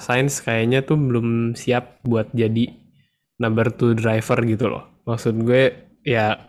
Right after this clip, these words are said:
kemarin dapet one two karena Max D N F gitu loh, bukan karena Sainz emang ada di posisi untuk nyusul Max secara merit di track. Jadi menurut gue, eh, Sainz ini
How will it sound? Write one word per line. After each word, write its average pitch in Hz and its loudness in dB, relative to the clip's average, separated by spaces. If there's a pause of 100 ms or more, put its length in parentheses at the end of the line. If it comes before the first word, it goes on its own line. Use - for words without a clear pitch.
(140)
kemarin 127 2
dapet 117 0
one 110 0
two 156 2
karena 104 -4 (680)
Max - -8
D 113 2
N 113 0
F 131 -2
gitu 110 0
loh, 101 0
bukan 107 -4
karena 107 -2
Sainz 107 -6
emang 107 -4
ada 107 -2
di 110 -2
posisi 110 -4
untuk 104 -8 (1040)
nyusul 117 0
Max - -6
secara 107 -2 (180)
merit 110 -2
di 127 0
track. 123 0
Jadi 135 2
menurut 143 2
gue, 143 4 (760)
eh, 120 2 (500)
Sainz - -4
ini 160 2